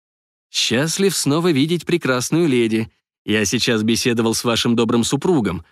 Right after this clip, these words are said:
Он просил меня скрасить ваше одиночество. Вам не скучно? Могу развлечь остроумной притчей и даже что-нибудь спеть. Я, правда, еще только учусь по-настоящему угождать дамам,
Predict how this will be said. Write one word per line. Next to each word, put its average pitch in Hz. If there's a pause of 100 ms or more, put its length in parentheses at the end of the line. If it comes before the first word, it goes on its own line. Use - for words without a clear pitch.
(100)
Он 185
просил 185
меня 175
скрасить 151
ваше 117
одиночество. 107 (260)
Вам 104
не 107
скучно? 98 (340)
Могу 110
развлечь 196
остроумной 165
притчей 214
и -
даже 120
что-нибудь 214
спеть. - (440)
Я, 110
правда, 113
еще 113
только 113
учусь 117
по-настоящему 123
угождать 135
дамам, 104